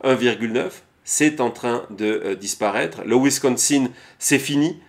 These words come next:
Ce n'est plus un État clé depuis l'arrivée de Tim Walz. Vous voyez qu'on est à plus trois, euh, sur, sur l'État. Donc, euh, euh, c-, aujourd'hui, on considère que ce n'est plus un État clé.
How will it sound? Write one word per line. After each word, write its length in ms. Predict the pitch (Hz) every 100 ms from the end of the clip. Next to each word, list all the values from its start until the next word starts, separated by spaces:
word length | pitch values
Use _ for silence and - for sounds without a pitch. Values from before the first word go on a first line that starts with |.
| _
Ce 200 | - 143
n'est 200 | 127 131
plus 260 | - 160 147
un 80 |
État 240 | 135 131 127
clé 300 | - 135 127
depuis 340 | 113 - 131
l'arrivée 440 | 113 107 110 110 110
de 100 | 104
Tim 260 | - 110
Walz. 380 | 113 160 165 - - - -
Vous 120 | 98 101
voyez 380 | 113 113 123
qu'on 420 | 123 107 80 107 110
est 100 | 110
à 80 |
plus 340 | 104 - 123 -
trois, 480 | - 139 131 - -
euh, 240 | 98 98 95
sur, 560 | - - - 120 107 - - -
sur 360 | - - 127 120
l'État. 420 | 110 - - - -
Donc, 340 | 101 107 -
euh, 680 | 104 95 - 98 92 87 85
euh, 40 | 92
c-, 600 | - - - - - - - - _ -
aujourd'hui, 520 | 139 123 127 117 120
on 80 | 113
considère 540 | - 101 - 104 107 -
que 100 | 98
ce 140 | 98
n'est 140 | 98
plus 200 | 95 107
un 80 | 98
État 240 | 101 - -
clé. 280 | 139 180